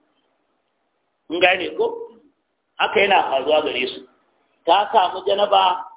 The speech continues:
kafin ta yi wanka kawai sai haila ya zo. Kun gane? To yanzu za ta jira sai ta gama haila?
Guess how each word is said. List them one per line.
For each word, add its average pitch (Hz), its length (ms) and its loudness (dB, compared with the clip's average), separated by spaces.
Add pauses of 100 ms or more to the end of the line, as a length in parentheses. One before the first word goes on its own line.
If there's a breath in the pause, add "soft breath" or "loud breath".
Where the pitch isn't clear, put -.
(1000)
kafin 208 460 -2
ta 220 80 -2
yi 202 80 2
wanka 185 340 -2
kawai 196 180 -4
sai 165 100 -6
haila 160 260 0
ya 117 120 -6
zo. 104 80 -20 (2500)
Kun 180 140 -4
gane? 196 300 2 (1160)
To - 80 -16
yanzu 165 200 -2
za 233 200 6
ta 226 80 -4
jira 202 300 -2
sai 208 160 -4
ta 220 160 0
gama 226 180 -2
haila? 285 320 0